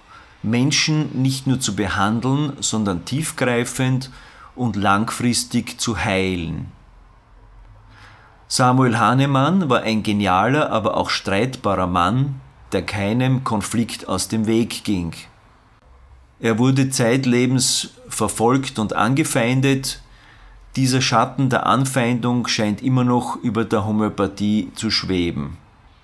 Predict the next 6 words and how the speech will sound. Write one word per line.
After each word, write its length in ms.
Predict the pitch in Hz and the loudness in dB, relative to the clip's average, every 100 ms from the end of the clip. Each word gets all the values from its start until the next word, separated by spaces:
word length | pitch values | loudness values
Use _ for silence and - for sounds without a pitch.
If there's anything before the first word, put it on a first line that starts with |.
| _ _ _ _ - | _ _ _ _ -2
Die 120 | 127 | 2
Heilmethode 920 | 123 131 156 156 139 131 135 139 135 - | 4 2 2 2 2 2 4 4 0 -2
wird 280 | 110 123 123 | 0 0 0
immer 340 | 131 131 123 | 0 2 4
wieder 340 | 117 110 104 - | 2 2 2 2
angefeindet, 1160 | 110 147 151 139 139 127 135 135 135 131 - | 0 0 0 0 0 2 2 2 2 -2 -10